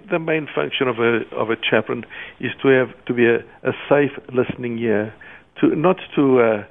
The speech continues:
uh, Bible bash anybody, but to stand, to understand, and if appropriate, uh, to pray, uh, and, uh, you know, give,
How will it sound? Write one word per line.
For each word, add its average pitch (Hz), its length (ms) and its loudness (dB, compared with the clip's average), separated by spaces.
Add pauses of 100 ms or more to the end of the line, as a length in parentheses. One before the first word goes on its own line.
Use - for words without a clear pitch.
(380)
uh, 127 100 -2
Bible 127 360 2
bash 123 280 -2
anybody, 110 460 0
but 107 200 -4
to 113 80 -12 (120)
stand, 135 460 0
to 135 60 0
understand, 123 760 -2 (540)
and 120 120 2
if 123 120 -2
appropriate, 131 640 0 (160)
uh, 117 160 -4 (100)
to 127 80 -6
pray, 120 540 2 (120)
uh, 107 300 -4 (500)
and, 113 320 -2
uh, 104 420 2 (120)
you 113 60 -4
know, 104 120 0
give, 104 200 -8